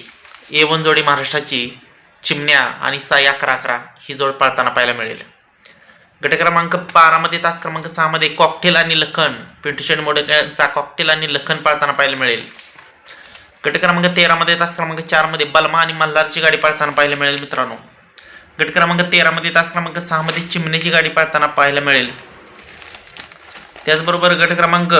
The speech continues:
तेरा मध्ये तास क्रमांक आठ मध्ये राजा आणि शंकरची गाडी पाळताना पाहायला मिळणार आहे आपल्याला. त्याचबरोबर गट क्रमांक सतरा मध्ये तास क्रमांक पाच मध्ये शाकीरबाई यांचा वजीर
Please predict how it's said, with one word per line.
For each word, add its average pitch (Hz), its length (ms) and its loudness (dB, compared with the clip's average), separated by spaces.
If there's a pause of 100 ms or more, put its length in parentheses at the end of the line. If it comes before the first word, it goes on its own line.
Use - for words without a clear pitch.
(520)
तेरा 165 180 6
मध्ये 170 240 -2
तास 175 160 4
क्रमांक 170 260 -2
आठ 165 180 4
मध्ये 170 220 -4
राजा 160 340 2
आणि 165 140 -2
शंकरची 170 500 -6
गाडी 170 160 4
पाळताना 170 380 2
पाहायला 160 240 4
मिळणार 160 260 2
आहे 156 100 6
आपल्याला. 147 420 2 (1120)
त्याचबरोबर 160 560 4 (840)
गट 151 140 -4
क्रमांक 165 300 -4
सतरा 170 340 0
मध्ये 170 260 -2
तास 165 180 0
क्रमांक 165 260 -4
पाच 165 280 0
मध्ये 165 200 -4
शाकीरबाई 165 600 -2
यांचा 165 220 -6
वजीर 160 540 0